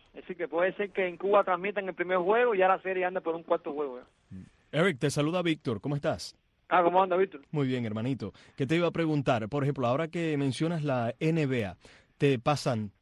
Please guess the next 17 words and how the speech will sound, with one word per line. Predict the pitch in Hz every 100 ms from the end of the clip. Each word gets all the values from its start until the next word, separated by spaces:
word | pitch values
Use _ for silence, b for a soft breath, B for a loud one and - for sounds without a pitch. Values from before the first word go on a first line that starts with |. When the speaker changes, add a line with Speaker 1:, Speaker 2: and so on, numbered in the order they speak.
| _ -
Speaker 2:
todos | 175 214 226 202 - -
los | 135 117
partidos | 127 117 - 170 180 170 -
de | 117
todas | 101 160 180 175 147
las | 120
series | - 196 240 254 - -
o | 139
ellos | 160 151
eligen | 135 147 147 147
una | 131 113
serie? | - 92 82 - _ _ _ _ _ _ _ _ _ 214
Speaker 1:
No, | 269 269 196 -
eh, | 185 - _ -
es | 220
variado. | 262 247 240 220 160 135
Es | 156